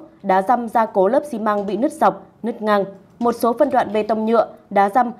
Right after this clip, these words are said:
không đạt yêu cầu kỹ thuật, lớp đất đắp không đạt độ chặt, không đạt độ dày. Và không thể không nói đến con số thiệt hại cho ngân sách nhà nước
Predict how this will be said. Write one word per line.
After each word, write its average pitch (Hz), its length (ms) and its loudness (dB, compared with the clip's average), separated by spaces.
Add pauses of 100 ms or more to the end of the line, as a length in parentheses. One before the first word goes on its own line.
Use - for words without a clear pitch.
(100)
không 285 200 2
đạt 202 200 0
yêu 247 120 -4
cầu 226 180 4
kỹ - 160 -10
thuật, - 300 0 (420)
lớp 285 220 0
đất 285 160 2
đắp 302 140 0 (220)
không 294 220 2
đạt 202 200 0
độ 185 140 -2
chặt, 196 200 0 (260)
không 240 200 -4
đạt 190 160 2
độ 180 120 -2
dày. 180 300 2 (340)
Và 220 140 2
không 277 200 -2
thể 226 200 0
không 202 240 -2
nói 185 120 0
đến 185 240 2
con 226 180 0
số 208 200 -2
thiệt 220 180 -4
hại 196 220 0
cho 262 140 -4
ngân 247 180 -4
sách 320 220 0
nhà 208 120 0
nước 247 220 4